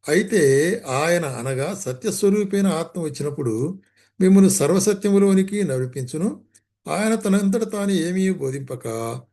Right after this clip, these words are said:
వేటిని వినునో వాటిని బోధించి సంభవింపబో సంగతులు మీకు తెలియజేయను." కాబట్టి పరిశుద్ధాత్ముడు బోధిస్తాడు, ఇంకా సంభవింపబో, అంటే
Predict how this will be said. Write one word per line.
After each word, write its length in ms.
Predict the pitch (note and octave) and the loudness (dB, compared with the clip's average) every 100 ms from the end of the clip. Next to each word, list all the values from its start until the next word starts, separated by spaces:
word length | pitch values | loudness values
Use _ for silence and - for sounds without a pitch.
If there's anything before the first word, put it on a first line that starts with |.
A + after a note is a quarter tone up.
| _ _ F#3+ | _ _ -12
వేటిని 720 | C#3+ B2+ D3+ G3 G#3 A3 G#3 | -4 2 4 4 4 2 2
వినునో 680 | E3 E3 B2+ D3+ F#3 F#3+ F#3+ | 0 -4 -6 -4 -4 -2 -2
వాటిని 400 | D#3 D#3 E3+ D3 | -4 -8 -10 -12
బోధించి 800 | B2 D3+ E3 D#3+ B2+ A#2 A#2 A#2 | -8 -6 -6 -10 -10 -12 -12 -12
సంభవింపబో 840 | - B2+ C3+ G3+ G3+ G3+ F#3+ F#3 | -10 -8 -2 -2 -2 -2 -2 -2
సంగతులు 420 | D3 D#3+ D#3+ D3 | -4 -8 -8 -8
మీకు 180 | D3+ G#3 | -6 -6
తెలియజేయను." 600 | C#4 C3 B2 A#2 G2+ G2 _ _ _ _ - | -4 -4 -2 -4 -4 -12 _ _ _ _ -12
కాబట్టి 760 | G#3+ A3 D#3 B2+ D3+ F3 G3 _ _ - | -8 -6 -4 -2 -2 -2 -4 _ _ -4
పరిశుద్ధాత్ముడు 840 | C3 C3 F3 C3 C#3 E3 E3 G3+ | -2 2 0 2 0 0 0 0
బోధిస్తాడు, 880 | G#3 C3 D3 D#3+ - E3 F3 A#3 D4+ _ _ - | 0 2 2 2 2 0 4 2 0 _ _ -10
ఇంకా 240 | F#3 G3+ E3 | -6 -4 -4
సంభవింపబో, 720 | - C#3+ E3 G3 G3 F#3+ F3 D3+ - _ _ _ | -6 -10 -6 -2 -2 -2 -4 -6 -10 _ _ _
అంటే 240 | G3+ G3 | -6 0